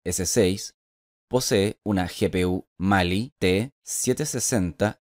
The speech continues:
M P ocho y esta soporta la api Open G L S tres punto uno.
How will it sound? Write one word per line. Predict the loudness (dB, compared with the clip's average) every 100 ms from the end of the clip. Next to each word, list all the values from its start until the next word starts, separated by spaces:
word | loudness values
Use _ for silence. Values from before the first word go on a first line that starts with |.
| -4
M | 0 0 2
P | 2
ocho | 2 0 -4 -6 -10 _ _ _ _ 0
y | 2
esta | 2 0 -2 -2
soporta | -2 0 0 0 2
la | 2 2
api | 2 2 2 -2 -4 _ _ 0
Open | 4 4 2
G | 2 2
L | 4 0 0
S | -2 0 -4 -10 _ -6
tres | -2 -2
punto | 0 0 0 0
uno. | 2 2 0